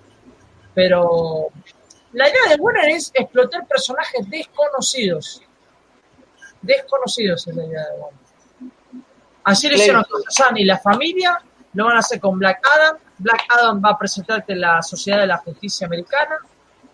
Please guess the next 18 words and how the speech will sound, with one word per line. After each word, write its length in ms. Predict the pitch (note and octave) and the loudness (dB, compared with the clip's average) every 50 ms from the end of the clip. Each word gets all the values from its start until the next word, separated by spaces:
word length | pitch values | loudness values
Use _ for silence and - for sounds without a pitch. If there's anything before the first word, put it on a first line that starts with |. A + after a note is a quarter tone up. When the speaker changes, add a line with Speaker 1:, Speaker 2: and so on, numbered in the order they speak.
| _ _ _ _ _ - | _ _ _ _ _ -10
Speaker 2:
Ojalá. 760 | - E3+ - - F3 D#3 D3 D#3+ F3+ G#3 G3+ D#3+ B2 - - - - - _ - - _ _ _ - | -8 -8 -4 -2 -2 0 2 2 2 2 2 0 -2 -8 -14 -20 -20 -20 _ -20 -20 _ _ _ -8
Speaker 1:
Lo 60 | E3 | -4
van 160 | F#3 A#3 C#4 | -2 -2 -2
a 20 | |
explotar 340 | C4+ C#4 - A#3 G3+ - C#4 C4 | -2 -4 -8 -6 -2 0 0 0
así. 240 | A#3 - D#4 D#4 C4+ A3 - - _ _ _ _ - _ _ _ _ _ _ _ | 0 -2 -4 -6 -6 -8 -10 -14 _ _ _ _ -20 _ _ _ _ _ _ _
Speaker 2:
A 120 | - - A3 | 2 2 2
mí 160 | C4+ E4 F4+ | 4 2 2
me 80 | G#4+ F4 | 4 4
gustaría, 440 | C#4 B3 - - A#3 C4 D4 C#4 | 4 4 4 4 4 4 4 2
yo, 180 | A#3+ - C#4+ D4 | 0 0 -2 -6
mi 320 | C#4+ B3 - F#3 G3+ F#3+ | -6 -8 -10 -10 -10 -10
sueño 380 | F3 - - B3+ C#4 C#4 C4 A#3 | -10 -6 -6 -6 -4 -4 -4 -4
sería 540 | F#3 - F#3+ F3 G3 A#3 C4 C4 A3+ F3+ D#3+ - | -4 -4 -6 -6 -4 -2 -2 0 0 0 -2 -4
de 300 | D3+ D3 D3 D3+ D3+ D#3+ | -6 -6 -4 -2 -2 0
ver 440 | F3 F#3+ G3+ A3 A3+ A#3 A3+ A3+ - - - | 0 2 2 0 0 -2 -4 -6 -10 -16 -16
una 260 | F3+ F3 F#3 F#3 D#3+ | -10 -6 -6 -6 -4
película 760 | D#3+ E3+ E3 F3 F#3+ F3 - - - C#3+ C3+ B2+ A#2 A2 - | -4 -6 -6 -6 -6 -8 -10 -12 -12 -8 -6 -6 -6 -6 -8